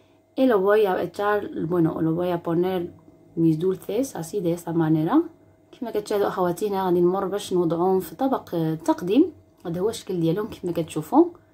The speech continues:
انا رشيت الصحن ديالي اللي غادي نقدم فيه. طبعًا ديكوراسيون كما كنقول لكم، كل واحد واللي كيبغي كيفاش يقدم، آه، الحلوى ديالو او الاكل ديالو.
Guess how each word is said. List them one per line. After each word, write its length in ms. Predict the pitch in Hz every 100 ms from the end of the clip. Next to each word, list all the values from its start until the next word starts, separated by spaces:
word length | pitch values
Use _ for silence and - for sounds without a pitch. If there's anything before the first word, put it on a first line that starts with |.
| _ _ _ _ _ _ _ _ _ _ _ _ _ _ _ _ _ _ _ - _ _ _ _ -
انا 220 | 254 233
رشيت 520 | 214 208 - 214 - 202
الصحن 480 | 175 - 339 240
ديالي 260 | 190 180 202
اللي 200 | 196 247
غادي 240 | 247 175
نقدم 340 | 170 170 151 160
فيه. 180 | 185 220
طبعًا 440 | 180 170 185 170
ديكوراسيون 680 | 165 - 175 170 190 196 185
كما 240 | 180 175
كنقول 340 | 175 165 165 156
لكم، 260 | 185 185
كل 140 | 175 226
واحد 420 | 175 - 180 165
واللي 380 | 175 160 160 269
كيبغي 320 | 339 170 170
كيفاش 380 | 170 170 170 -
يقدم، 480 | - 165 151 160 156
آه، 360 | 147 139 139 160 -
الحلوى 420 | 185 - 339 214
ديالو 360 | 160 160 156 180
او 160 | - 160
الاكل 340 | 160 - 180
ديالو. 460 | 165 160 165 202